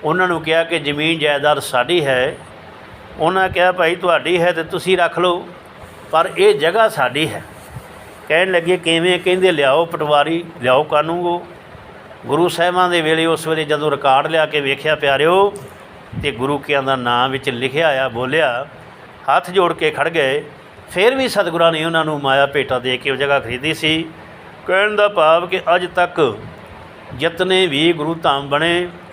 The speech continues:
ਸਭ ਜ਼ਮੀਨਾਂ ਖਰੀਦ ਕੇ ਬਣੇ, ਲੁੱਟ ਖਸੁੱਟ ਕਰਕੇ ਨਹੀਂ ਬਣੇ। ਜੋ ਅੱਜ ਦਾ ਨਿਜ਼ਾਮ ਹੈ, ਸਿੱਖ ਪੁੱਠੀ ਲਹਿਰ ਲੈ ਕੇ ਚੱਲ ਪਏ ਨੇ। ਸੋ ਕਹਿਣ ਦਾ ਭਾਵ ਕਿ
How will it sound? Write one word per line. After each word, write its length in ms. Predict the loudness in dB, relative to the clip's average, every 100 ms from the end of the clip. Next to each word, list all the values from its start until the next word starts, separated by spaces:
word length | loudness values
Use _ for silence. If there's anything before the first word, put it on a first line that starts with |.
| -20 -20 -20 -20 -10
ਸਭ 300 | 0 2 2
ਜ਼ਮੀਨਾਂ 460 | -2 -4 -2 -2
ਖਰੀਦ 280 | -2 -2 -2
ਕੇ 180 | -2 -2
ਬਣੇ, 400 | 0 0 -2 -4 -14 -20 -20 -20 -20 -18 -10
ਲੁੱਟ 360 | -2 0 0 -2
ਖਸੁੱਟ 280 | -2 -2
ਕਰਕੇ 340 | 0 -2 0 -2
ਨਹੀਂ 200 | -2 -2
ਬਣੇ। 380 | -2 -2 -2 -6 -16 -20 -20 -20 -20 -2
ਜੋ 200 | 0 0 0
ਅੱਜ 120 | 0 2
ਦਾ 180 | 0
ਨਿਜ਼ਾਮ 460 | 0 0 0 0 0
ਹੈ, 340 | 0 0 0 -4 -16 -20 -20 -20 -18
ਸਿੱਖ 340 | -8 -2 -2 -4
ਪੁੱਠੀ 340 | -8 -2 0
ਲਹਿਰ 260 | 2 0 2
ਲੈ 120 | 0
ਕੇ 140 | -2
ਚੱਲ 240 | -2 0 0
ਪਏ 200 | 0 0
ਨੇ। 200 | -2 -6 -12 -18 -16 -14 -14 -10
ਸੋ 120 | -6
ਕਹਿਣ 280 | -2 -2 0
ਦਾ 140 | 0 2
ਭਾਵ 420 | 4 4 4 0 -10 -16 -16 -16 -20 -20 -12 -6
ਕਿ 160 | -6